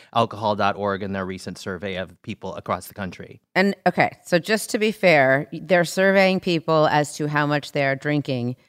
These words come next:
Speaker 2: The people that are already, like, blacked out, not answering the
Speaker 1: <laughs>
Speaker 2: survey. Just saying.
Speaker 1: I guess you've got a good point.
Speaker 2: Just saying. <laughs> Seriously, though, abusing alcohol or any other substance is not a joke, especially when your kids are around. Drinking to the point of excess can not only ruin your figure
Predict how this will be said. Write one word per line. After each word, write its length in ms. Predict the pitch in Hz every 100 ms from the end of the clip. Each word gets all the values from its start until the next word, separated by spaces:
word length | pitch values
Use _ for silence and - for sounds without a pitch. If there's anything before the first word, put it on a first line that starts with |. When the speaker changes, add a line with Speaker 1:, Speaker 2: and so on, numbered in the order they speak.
| _ _ 180
Speaker 2:
The 60 |
people 320 | 175 220 233
that 120 | 202 180
are 160 | 170
already, 320 | 160 160 165
like, 220 | 160 147 -
blacked 320 | 156 143 -
out, 380 | 147 151 165 -
not 280 | 156 160 160
answering 360 | 151 143 - 131
the 100 | 165
Speaker 1:
<laughs> 80 | 139
Speaker 2:
survey. 360 | 123 113 78 120 _ _ _ -
Just 200 | 151 -
saying. 180 | 139 131
Speaker 1:
I 40 |
guess 260 | 120 104 95
you've 120 | -
got 120 | 110
a 40 |
good 240 | 101 123 92
point. 480 | 113 104 95 - -
Speaker 2:
Just 180 | 165 -
saying. 420 | 147 123 - - - _
<laughs> 140 | _
Seriously, 540 | 240 233 202 - 151 139
though, 220 | 139 139
abusing 440 | 156 175 180 175
alcohol 520 | 156 151 151 147 143 143
or 140 | 151
any 320 | 160 170 175
other 220 | 160 147 147
substance 480 | 151 139 - 135
is 120 | - 135
not 220 | 131 131
a 60 |
joke, 300 | 131 - -
especially 500 | 139 - 156 151 160
when 160 | 143 143
your 80 | 139
kids 340 | - 156 131
are 160 | 131 123
around. 400 | 120 92 53 - _ _ _ _ _ -
Drinking 300 | 143 156 165
to 100 | 151
the 100 | 147
point 220 | - 147
of 80 | 135
excess 440 | 135 233 226 -
can 140 | - 165
not 180 | 156 151
only 220 | 147 143
ruin 380 | 139 165 247 214
your 100 | 135
figure 500 | 135 107 120 165